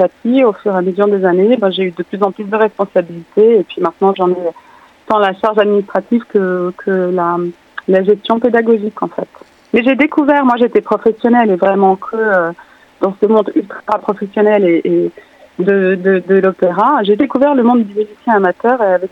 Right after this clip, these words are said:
beaucoup de bonheur parce qu'en fait, il y a une notion de plaisir qui est très, très grande, qui est fondamentale, qui est au cœur du, du projet pédagogique,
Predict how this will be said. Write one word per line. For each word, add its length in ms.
beaucoup 260
de 60
bonheur 480
parce 160
qu'en 120
fait, 280
il 60
y 60
a 20
une 60
notion 220
de 140
plaisir 500
qui 100
est 60
très, 180
très 140
grande, 260
qui 80
est 40
fondamentale, 680
qui 100
est 40
au 60
cœur 300
du, 240
du 160
projet 360
pédagogique, 460